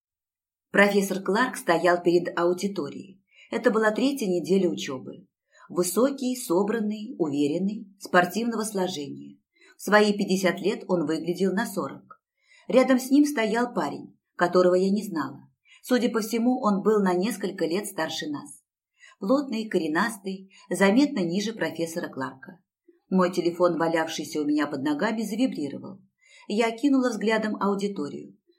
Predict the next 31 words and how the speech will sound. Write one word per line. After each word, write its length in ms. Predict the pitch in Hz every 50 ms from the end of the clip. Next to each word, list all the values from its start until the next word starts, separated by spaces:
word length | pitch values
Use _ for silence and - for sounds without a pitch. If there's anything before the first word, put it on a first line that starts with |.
| _ -
Никто 360 | 175 175 170 175 - 185 220
не 160 | 240 226 208
заметил. 600 | 185 185 170 147 135 135 - - - - - _ _ _ _ _ _ _ _ _ _ _ -
"Это 260 | 165 170 165 - 226
Хейл", 560 | 220 - 269 208 156 139 131 135 - - - _ _ _ _ -
начал 340 | 156 165 165 160 - 165 139
профессор 540 | - 160 147 135 - 175 190 - 185 - -
Кларк. 480 | - 135 135 131 131 - - - _ _ _ _ _ _ _ -
"Он 200 | - 214 214 196
будет 280 | 190 208 202 202 - 190
ассистентом 640 | 180 180 180 165 - - 170 175 196 196 214 202
преподавателя 800 | 190 - 175 - 165 156 151 143 143 151 165 - 190 180 185 -
у 80 | - 170
вашего 400 | 165 160 160 - 139 147 147 -
курса 320 | 151 165 190 190 - 185
в 40 | 165
этом 200 | 175 185 185 175
семестре. 640 | - 233 208 190 147 131 - - - - - - _ _ _ _ - - - - -
Он 160 | 233 240 214
только 300 | - 302 302 294 302 285
что 260 | 277 - 294 277 269
приступил 640 | - 208 202 202 - 185 185 185 185 226 233 226 -
к 60 | -
программе 680 | - 180 165 160 - 151 160 165 180 190 190 190 185 190
магистратуры, 960 | 175 175 170 180 190 - 190 196 214 208 202 185 139 - - - - - - - - - - -
а 120 | 175 175
до 100 | 165 165
этого 360 | 156 160 185 202 202 262 254
учился 440 | 254 220 - - 175 185 202 202 226
в 100 | 214 -
Хоторне". 640 | - 147 139 - 131 131 - 135 139 - - - -